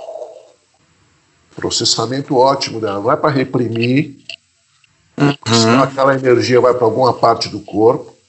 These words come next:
Speaker 2: Sim.
Speaker 1: E também não é pra ser arrastado por ela. Processamento ótimo dela. Uh, uh, uh.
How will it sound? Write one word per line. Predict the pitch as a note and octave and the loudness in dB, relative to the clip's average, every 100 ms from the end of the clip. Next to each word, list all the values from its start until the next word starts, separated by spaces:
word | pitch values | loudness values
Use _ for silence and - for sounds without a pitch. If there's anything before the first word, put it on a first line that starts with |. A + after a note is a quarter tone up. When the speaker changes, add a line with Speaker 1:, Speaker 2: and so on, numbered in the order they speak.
| _ _ _ _ _ _ _ - | _ _ _ _ _ _ _ -8
Speaker 2:
Sim. | - A#2 G#2 | -4 -2 -2
Speaker 1:
E | - | -2
também | A#2+ A#2 | 2 4
não | C3 C#3 | 4 4
é | C3+ | 2
pra | C#3+ | 0
ser | - D3 | 2 2
arrastado | B2+ C#3 - A#2+ C3 - | 2 0 0 2 2 0
por | D3+ - | -2 0
ela. | - - | 0 -2
Processamento | - D#3+ A#3+ G#3+ G3+ G#3+ A3 F3+ | -2 0 2 2 2 2 2 4
ótimo | D3 C3+ - F#2+ | 4 2 -2 -4
dela. | F#2+ A2+ | 0 4
Uh, | F#4 F#4 D#4+ - F#3 - D#4 D#4+ E4 D4+ - - | 6 6 6 4 4 4 4 4 2 -4 -10 -12
uh, | - - | -12 -10
uh. | - | -14